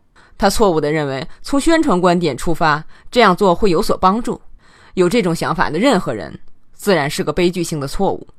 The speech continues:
这样的事情不但不会对你的影片起到有利的作用，而且还会极大地毁坏你作为一个电影艺术家的生涯。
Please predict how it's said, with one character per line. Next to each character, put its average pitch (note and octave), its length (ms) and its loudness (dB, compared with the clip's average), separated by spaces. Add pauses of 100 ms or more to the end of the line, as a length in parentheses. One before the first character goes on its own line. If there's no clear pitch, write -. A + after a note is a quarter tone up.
(840)
这 E4+ 140 4
样 G#3 160 4
的 D#3 80 0
事 D#3+ 200 -2
情 - 180 -10 (240)
不 G#3+ 80 2
但 B3+ 180 4
不 F3 140 -4
会 D#4 160 0
对 B3+ 140 2
你 C#3 160 0
的 D3 80 -2
影 C#3+ 160 -4
片 E3 200 -2
起 - 160 -6
到 D#3+ 140 2
有 C3+ 160 -2
利 E3 160 -4
的 C#3 80 -6
作 C#3+ 180 -2
用， A2 160 -10 (520)
而 F3 120 4
且 - 120 2
还 F#3+ 160 4
会 - 120 4
极 D#3 220 -6
大 C#4+ 160 0
地 E3+ 80 0
毁 D3 180 -2
坏 D#3 200 0
你 D3 160 -2
作 D#3+ 120 -2
为 D#3 80 2
一 F3+ 80 -4
个 F3 100 -2
电 A3+ 140 -2
影 F#3 140 0
艺 G3+ 140 0
术 D#3+ 100 -6
家 G#3 240 2
的 G3 60 -4
生 C3+ 240 -6
涯。 A#2 120 -8